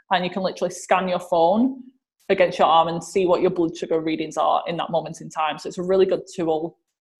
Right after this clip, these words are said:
The brand that I use, it, I've used in the past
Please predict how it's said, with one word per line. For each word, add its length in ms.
The 220
brand 200
that 80
I 80
use, 480
it, 440
I've 160
used 200
in 40
the 60
past 440